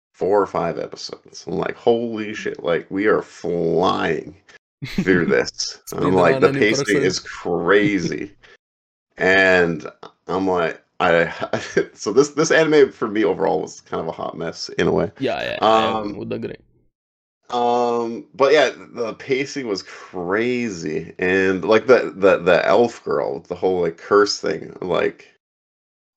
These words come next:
Speaker 1: um, they're like, "Oh, this, this elf girl has this curse. Okay, I, I wanna, I wanna get her." He, like, literally leaves, and then he comes back,
Speaker 2: <laughs>
Speaker 1: and he, he, it's uncursed.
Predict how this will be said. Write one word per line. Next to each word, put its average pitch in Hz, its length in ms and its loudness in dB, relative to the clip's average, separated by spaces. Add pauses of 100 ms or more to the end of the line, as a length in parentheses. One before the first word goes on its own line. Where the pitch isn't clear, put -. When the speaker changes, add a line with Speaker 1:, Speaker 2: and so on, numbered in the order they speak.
Speaker 1:
um, 80 800 -2 (1120)
they're 98 200 8
like, 92 160 6
"Oh, 123 160 6
this, 107 200 2
this 107 260 0
elf 117 260 4
girl 113 200 4
has 101 320 2
this 90 240 -4
curse. 104 640 -6 (380)
Okay, 98 340 -2
I, 85 180 -2
I 87 160 0
wanna, 98 320 -2
I - 40 -6
wanna 92 220 -4
get 82 160 -6
her." - 180 -12 (680)
He, 98 120 -4
like, 92 280 2
literally 101 400 2
leaves, 90 840 -4 (760)
and 92 160 0
then 95 120 2
he 92 60 2
comes 95 400 0
back, - 580 0 (340)
Speaker 2:
<laughs> - 400 -12
Speaker 1:
and 101 180 2
he, 107 80 4 (140)
he, 101 160 2 (220)
it's 95 220 2
uncursed. 107 840 0